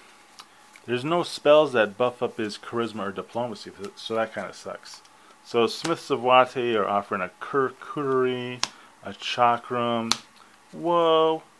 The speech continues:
and the Fire Lance. Look at that. That is really sweet.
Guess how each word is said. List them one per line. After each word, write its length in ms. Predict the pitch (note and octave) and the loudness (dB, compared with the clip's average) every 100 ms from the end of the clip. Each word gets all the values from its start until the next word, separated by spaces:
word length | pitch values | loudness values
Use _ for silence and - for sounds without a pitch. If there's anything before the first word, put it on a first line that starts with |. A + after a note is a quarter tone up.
| _ _ _ _ _ | _ _ _ _ _
and 200 | - B2+ | -6 -4
the 60 | A#2 | -4
Fire 480 | A2 - C3+ C3+ C#3 | -8 2 4 4 2
Lance. 640 | C#3+ D3+ D3 C#3 C3+ - | 0 -2 0 -2 -6 -16
Look 240 | - A#2 C#3 | -10 -6 -6
at 140 | B2+ | 0
that. 360 | C3 A#2+ A2+ - _ - - - - _ - | 4 4 2 -2 _ -20 -20 -20 -20 _ 4
That 160 | B2+ | 4
is 220 | A2+ G#2+ | 4 -2
really 160 | A2 A2 | -2 -4
sweet. 480 | G#2+ - A2+ A2 | -4 -6 -2 -2